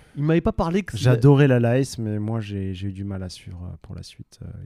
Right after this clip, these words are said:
Speaker 2: il y a un truc qui s'est dé-,
Speaker 1: Un truc qui
Speaker 2: où
Speaker 1: s'est
Speaker 2: ça a
Speaker 1: cassé.
Speaker 2: décroché pour moi. <laughs> Enfin bref, euh... Mais, euh, C'est, c'est un album sur lequel elle a évolué, mais pas dans la direction que moi j'espérais, mais je pense
Speaker 1: Ouais.
Speaker 2: que ça a plu, euh,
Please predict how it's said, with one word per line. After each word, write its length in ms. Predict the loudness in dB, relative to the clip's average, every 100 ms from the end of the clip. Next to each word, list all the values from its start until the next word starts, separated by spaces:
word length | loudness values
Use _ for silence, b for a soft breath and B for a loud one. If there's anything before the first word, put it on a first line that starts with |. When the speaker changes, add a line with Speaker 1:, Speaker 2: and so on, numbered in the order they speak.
| -14
Speaker 2:
il 160 | -10
y 60 | -6
a 60 | -4
un 80 |
truc 180 | -4 -8
qui 140 | -12 -12
s'est 140 | -8
dé-, 520 | -6 -6 -8 -10 -12 -16 B B B
Speaker 1:
Un 40 | -18
truc 120 | -14
qui 60 |
Speaker 2:
où 100 | -8
Speaker 1:
s'est 0 | -4
Speaker 2:
ça 100 | -2
a 40 |
Speaker 1:
cassé. 100 | 0
Speaker 2:
décroché 400 | 0 0 -4 -4
pour 160 | -6 -6
moi. 140 | -6 -6
<laughs> 60 | -10 -14 b b b b b b b 0
Enfin 120 | 2
bref, 300 | 4 0 -4 -4
euh... 280 | -2 -2 -2 -4 -4 -4 -6 -6 -8 -10 -12 -16 _
Mais, 340 | -4 0 0 0
euh, 880 | -2 -2 -4 -4 -6 -8 -8 -10 -14 -18 _ _ _ _ _ -12 -12 -14 _ _ _ _ _
C'est, 520 | -8 -4 -2 -2 -4
c'est 220 | -8 -8 -4
un 100 | -2
album 380 | -2 0 0 0
sur 180 | -6
lequel 220 | -4 -2 0
elle 120 | 0
a 80 | -2
évolué, 680 | -2 -2 0 0 -2 -4 -6
mais 280 | -4 -4
pas 180 | -4 -2
dans 100 | 0
la 80 | 0
direction 380 | -2 -4 -6 -10
que 60 | -6
moi 100 | -8
j'espérais, 480 | -8 -8 -8 -6
mais 80 | -8
je 100 | -8
pense 180 | -10 -10
Speaker 1:
Ouais. 40 |
Speaker 2:
que 80 | -10
ça 220 | -10 -10
a 40 | -10
plu, 400 | -14 -10 -6
euh, 100 | -6